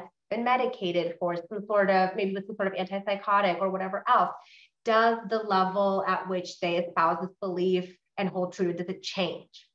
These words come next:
right? Like, 'cause if you're a sovereign citizen, you have that belief system, and antipsychotic isn't gonna change your basic belief system.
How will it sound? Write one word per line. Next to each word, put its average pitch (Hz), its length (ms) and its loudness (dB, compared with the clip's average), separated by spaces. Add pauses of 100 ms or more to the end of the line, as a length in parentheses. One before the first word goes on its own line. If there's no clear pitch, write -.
right? 175 340 2
Like, 175 260 -2 (380)
'cause 208 120 -4
if 202 160 -2
you're 311 100 6
a 330 120 4
sovereign 220 300 2
citizen, 196 360 -2
you 175 80 -2
have 190 180 2
that 170 180 -2
belief 175 320 -6
system, 156 460 -4 (220)
and 190 100 -2
antipsychotic 202 720 0
isn't 180 180 0
gonna 165 200 -2
change 160 340 -8
your 165 480 0
basic 170 420 -4
belief 165 300 -8 (180)
system. - 480 -10